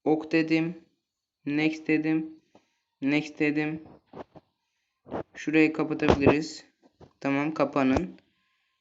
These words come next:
Hiç öyle satın alma gibi bir derdim yok. Collect diyelim.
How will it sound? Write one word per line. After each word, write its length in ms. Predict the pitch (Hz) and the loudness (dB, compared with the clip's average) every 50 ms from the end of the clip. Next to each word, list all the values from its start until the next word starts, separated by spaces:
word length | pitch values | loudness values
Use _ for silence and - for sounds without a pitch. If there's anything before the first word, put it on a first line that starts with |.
| _ _ _ _ _ _ _ _ _ | _ _ _ _ _ _ _ _ _
Hiç 260 | - 226 214 196 180 - | -6 -4 -4 -2 0 2
öyle 220 | 170 151 143 139 | 2 4 2 2
satın 320 | 139 - 143 135 - 151 | 0 -2 -4 -4 -4 -4
alma 480 | 147 143 135 131 135 - - 127 139 139 | -2 -2 -2 -2 -2 -4 -2 -2 0 0
gibi 220 | 139 135 135 131 | 0 0 0 0
bir 120 | 131 127 127 | 0 -2 0
derdim 380 | 131 127 127 123 120 123 120 | 0 0 0 0 -2 -4 -4
yok. 300 | 120 139 160 156 - - | -4 -4 -6 -8 -8 -4
Collect 480 | - 165 156 156 147 147 139 - - - | 0 0 2 4 2 2 0 -2 -2 0
diyelim. 440 | 131 127 120 120 139 165 180 185 | 0 2 2 2 0 -2 -2 -6